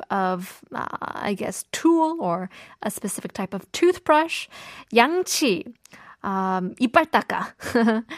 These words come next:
<laughs> It means to clean your teeth. 양치질 means to brush one's teeth. 양치질하다. We talked about that, um, I think last Friday as well. 치카치카도 비슷한 의미죠.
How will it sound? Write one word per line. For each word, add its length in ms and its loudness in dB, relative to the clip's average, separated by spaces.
<laughs> 160 -16
It 100 -2
means 260 4
to 100 0
clean 260 4
your 140 6
teeth. 300 -2
양치질 1300 2
means 480 0
to 160 2
brush 560 2
one's 560 2
teeth. 400 -8
양치질하다. 1000 0
We 80 -2
talked 260 -2
about 280 0
that, 320 0
um, 340 2
I 80 -4
think 300 -6
last 360 2
Friday 520 2
as 160 -4
well. 120 2
치카치카도 1600 -2
비슷한 680 -2
의미죠. 560 -4